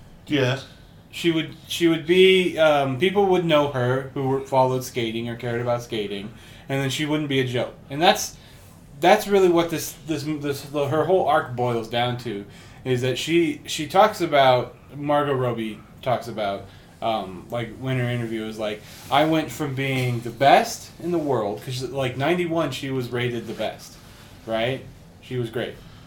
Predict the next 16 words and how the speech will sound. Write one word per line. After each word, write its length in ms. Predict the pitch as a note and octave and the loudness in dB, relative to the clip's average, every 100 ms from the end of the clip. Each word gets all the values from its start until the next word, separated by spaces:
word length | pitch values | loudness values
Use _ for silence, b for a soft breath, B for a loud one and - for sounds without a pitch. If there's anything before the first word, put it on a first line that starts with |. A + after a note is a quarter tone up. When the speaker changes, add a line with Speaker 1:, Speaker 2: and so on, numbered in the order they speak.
| - | -8
Speaker 2:
To 680 | - D3+ C#3+ C3+ C3 B2 B2 - - | 0 4 6 6 4 2 -2 -14 -12
a 100 | B2+ | -6
has-been, 880 | - E3 E3 C#3+ B2 A#2 A2 A#2 A#2+ - - - - - | 4 6 6 4 -4 -4 -4 -8 -12 -18 -20 -20 -20 -12
to 680 | - C3+ B2+ B2 A#2+ A#2 - - - - - - | -4 0 2 2 2 -2 -6 -20 -20 -20 -20 -10
a, 720 | C3 B2+ A#2 A2+ A2+ A2 - - | -4 -2 -2 -2 -4 -6 -8 -8
uh, 360 | B2 A#2 G#2+ | -4 -2 -4
like, 260 | G#2 A2 A#2 | -6 -8 -6
a, 300 | A2+ A2 A2 | -6 -6 -6
uh, 140 | G#2+ | -6
criminal, 760 | G2+ - F3 D3+ A#2+ A2+ G#2+ - - - - - - - - | -6 0 0 2 0 -2 -4 -8 -20 -20 -20 -20 -20 -16 -8
to 480 | D3 C3 A#2+ A2+ A2 - | -2 0 0 -2 -6 -10
a 80 | B2+ | -12
punchline 580 | B2 D3+ C3 C3 B2+ A#2 | -6 -4 -2 -2 -2 -2
of 80 | G#2 | -6
a 40 | |
joke. 420 | G#2 A2 - - | -10 -12 -12 -14